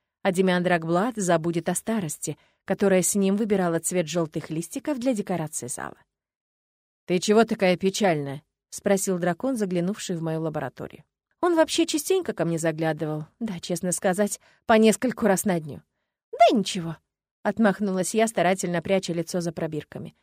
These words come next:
"Просто подумала, что ещё немного, и вся эта суета закончится". "Это закончится", —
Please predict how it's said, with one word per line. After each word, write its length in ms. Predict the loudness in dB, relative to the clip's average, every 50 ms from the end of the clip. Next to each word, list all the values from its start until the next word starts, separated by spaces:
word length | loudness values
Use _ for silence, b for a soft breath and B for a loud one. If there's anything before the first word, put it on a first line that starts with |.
| _ _ _ _ _ _ -4
"Просто 280 | -2 -2 2 2 0
подумала, 560 | 2 2 2 4 4 4 6 6 6 4 4
что 220 | 0 0 -4 -2 -2
ещё 240 | -2 0 0 -2 0
немного, 440 | 0 0 0 0 0 -2 -2 -2 -2
и 80 | -2
вся 200 | -2 -2 -2 -2
эта 140 | -2 -2 -2
суета 360 | -4 -4 -4 -4 -2 -2 -4
закончится". 640 | -4 -4 -4 -4 -4 -6 -6 -8 -10 -14 -14 -16 -16 _ _ _ _ _ _ _ _ _ _ _ _ _ _ _ _ _ 0
"Это 300 | 2 4 4 4 4 2
закончится", — 800 | 2 0 -2 0 2 4 4 4 2 0 0 -2 0 0 0 0